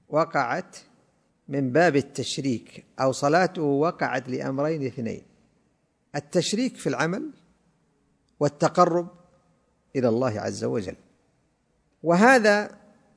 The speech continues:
يدفع ما استشكله بعضهم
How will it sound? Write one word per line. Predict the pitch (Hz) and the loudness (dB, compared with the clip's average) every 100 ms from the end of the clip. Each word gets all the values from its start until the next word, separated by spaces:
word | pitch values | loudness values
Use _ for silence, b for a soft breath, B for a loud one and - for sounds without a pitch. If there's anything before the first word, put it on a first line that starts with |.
| _ _ _ _ _ _ _ _ - | _ _ _ _ _ _ _ _ -2
يدفع | 165 208 170 190 147 160 | 2 2 4 2 2 2
ما | 147 139 135 - _ _ - | 2 0 -2 -10 _ _ -12
استشكله | 139 - 214 - - 151 139 123 117 | -12 0 0 0 -2 0 0 0 2
بعضهم | 139 113 107 110 160 226 262 | 2 2 0 -4 -6 -10 -18